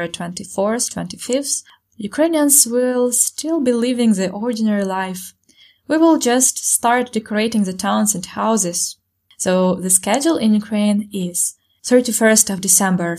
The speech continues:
first of January, we have the common to most of you New Year all-night celebration.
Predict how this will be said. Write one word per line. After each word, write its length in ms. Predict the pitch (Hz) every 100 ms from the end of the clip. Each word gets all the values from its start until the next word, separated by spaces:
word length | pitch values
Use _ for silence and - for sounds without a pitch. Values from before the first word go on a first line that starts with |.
| -
first 260 | 196 185 -
of 160 | 170 196
January, 360 | 185 175 170
we 120 | 170 - 180
have 160 | 175 - -
the 120 | 190 -
common 260 | 208 202 202 208
to 160 | - 180
most 200 | 196 - -
of 80 | 175
you 100 | 185 185 185
New 260 | 190 196 208 185
Year 300 | 180 175 175 -
all-night 600 | 185 185 175 175 185 180 - -
celebration. 540 | 170 165 165 165 254